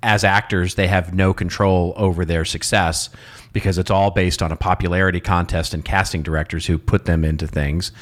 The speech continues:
Um, and that's true, but I would argue for a while,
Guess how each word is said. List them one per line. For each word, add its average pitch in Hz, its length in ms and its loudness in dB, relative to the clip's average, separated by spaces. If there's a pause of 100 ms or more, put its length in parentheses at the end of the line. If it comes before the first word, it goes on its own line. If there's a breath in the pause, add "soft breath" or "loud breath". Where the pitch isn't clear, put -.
(400 loud breath)
Um, 87 420 0 (180)
and 101 320 0 (480 loud breath)
that's 127 280 -2
true, 151 240 0
but 117 160 0
I 113 120 2
would 113 140 2
argue 107 260 2
for 98 200 2
a 87 80 4
while, 87 600 2